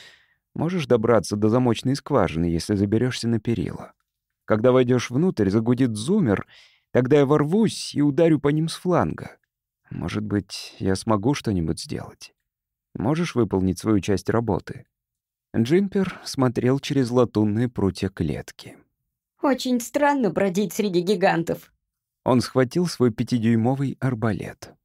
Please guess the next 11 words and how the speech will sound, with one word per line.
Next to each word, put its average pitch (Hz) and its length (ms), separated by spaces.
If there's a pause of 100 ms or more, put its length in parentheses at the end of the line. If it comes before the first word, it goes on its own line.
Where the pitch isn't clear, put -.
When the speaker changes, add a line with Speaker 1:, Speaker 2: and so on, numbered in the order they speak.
(460)
Speaker 2:
"Но 254 220
если 202 420
так 220 220
надо, 214 320
Валант, 147 520 (380)
я 175 340
попытаюсь 175 680
это 175 180
сделать". 135 640 (380)
Speaker 1:
"Хороший 131 720
мальчик". - 680